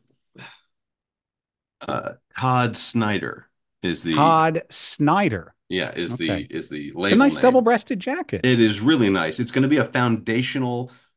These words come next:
Speaker 1: part of my wardrobe
Speaker 2: Of course
Speaker 1: for
Speaker 2: it is.
Speaker 1: years to come.
Speaker 2: I, I can absolutely see that. So Todd Snyder's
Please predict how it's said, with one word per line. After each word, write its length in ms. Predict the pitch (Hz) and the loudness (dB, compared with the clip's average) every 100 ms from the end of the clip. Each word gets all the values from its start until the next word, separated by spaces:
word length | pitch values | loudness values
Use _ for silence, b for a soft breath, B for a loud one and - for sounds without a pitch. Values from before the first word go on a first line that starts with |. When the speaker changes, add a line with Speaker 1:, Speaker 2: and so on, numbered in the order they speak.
| _ | _
Speaker 1:
part 340 | - 127 120 | -6 -2 -2
of 140 | 113 98 | -2 -4
my 200 | 95 92 | -2 -4
wardrobe 760 | 87 95 107 101 202 202 190 | -6 -4 -4 -4 -4 -2 -2
Speaker 2:
Of 40 | 180 | 0
course 240 | 254 320 | 0 0
Speaker 1:
for 60 | 214 | -2
Speaker 2:
it 20 | |
is. 80 | 101 | 0
Speaker 1:
years 260 | 107 107 - | 2 0 -2
to 80 | - | -6
come. 360 | - 76 67 | -6 -10 -8
Speaker 2:
I, 260 | 104 117 117 - | -2 0 -2 -4
I 120 | 117 113 | -4 -2
can 160 | 123 | -2
absolutely 500 | 110 117 110 185 117 | -2 -4 -4 -8 -8
see 200 | 104 135 | -2 0
that. 240 | 156 92 b b b b | 0 -2 b b b b
So 140 | - | -8
Todd 400 | - 160 185 240 | -4 0 2 0
Snyder's 840 | - 185 147 135 131 127 127 123 | -4 -2 0 0 0 0 -4 -8